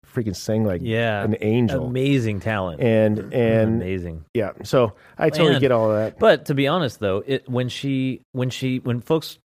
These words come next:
Speaker 2: discovered her, and then she started to record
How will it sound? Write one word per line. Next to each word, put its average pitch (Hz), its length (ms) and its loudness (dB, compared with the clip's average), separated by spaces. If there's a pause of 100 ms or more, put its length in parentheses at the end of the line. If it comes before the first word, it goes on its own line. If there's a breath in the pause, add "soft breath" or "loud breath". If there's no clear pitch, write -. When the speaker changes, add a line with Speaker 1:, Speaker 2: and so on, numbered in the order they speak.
(140)
Speaker 2:
discovered 123 600 0
her, 82 280 -6 (440 soft breath)
and 117 120 -2
then 117 120 -4
she 120 140 -8
started 113 280 -2
to 101 80 -4
record 101 600 -2